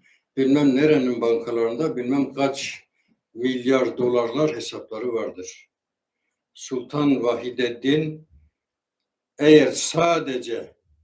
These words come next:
mukaddes emanetlerden, Topkapı Sarayı'ndan bir elmas, bir bilmem ne beraber cebine koyup çıksaydı,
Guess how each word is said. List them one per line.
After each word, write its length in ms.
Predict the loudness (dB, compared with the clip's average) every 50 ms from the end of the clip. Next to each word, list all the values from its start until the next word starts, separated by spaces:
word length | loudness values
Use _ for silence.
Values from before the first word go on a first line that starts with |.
| _ _ _ _ _ _ _ _ _ _ -16
mukaddes 580 | -16 -14 -10 -10 -10 -6 -6 -6 -6 -6 -8
emanetlerden, 1080 | -10 -8 -6 -6 -6 -6 -6 -6 -8 -8 -6 -6 -6 -4 -4 -6 -6 -6 -8 -12 -18 _ _ _ _ _ _ _ _ _ _ _ _ _
Topkapı 540 | -6 -4 -4 -4 -4 -6 -6 -6 -6 -8 -10
Sarayı'ndan 840 | -10 -10 -8 -6 -4 -4 -2 -4 -4 -4 -4 -6 -6 -8 -12 -18 _ _ _
bir 140 | -10 -6 -4
elmas, 580 | -4 -4 -4 -6 -6 -6 -8 -8 -12 -14 -12 -12
bir 200 | -12 -10 -8 -8
bilmem 380 | -8 -6 -6 -8 -8 -8 -6
ne 160 | -6 -6 -6
beraber 400 | -4 -4 -4 -4 -4 -4 -6 -6
cebine 400 | -4 -6 -4 -2 -2 -2 -4 -4
koyup 260 | -6 -8 -10 -10 -12 -14
çıksaydı, 720 | -14 -14 -10 -6 -6 -4 -4 -4 -6 -6 -8 -8 -14